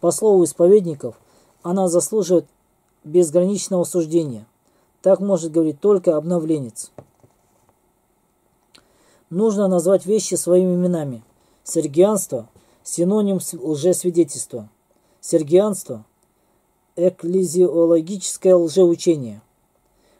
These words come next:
Летописец православного мученичества, пр-, протопресвитер Михаил Польский пишет,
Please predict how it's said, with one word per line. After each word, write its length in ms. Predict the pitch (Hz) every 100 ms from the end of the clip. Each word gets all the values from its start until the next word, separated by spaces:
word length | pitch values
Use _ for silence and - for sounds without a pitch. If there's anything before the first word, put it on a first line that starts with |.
| -
Летописец 720 | 151 175 180 - 220 - 175
православного 640 | - 175 175 - 196 190 170
мученичества, 720 | 196 190 - 151 - - 131
пр-, 260 | - 151 - _ _ _
протопресвитер 1000 | 180 185 180 147 160 147 196 214 170 120 - _ _ _ _ _ _ _
Михаил 480 | 156 147 185 196 190
Польский 480 | 143 220 208 - 170
пишет, 400 | 147 180 - 113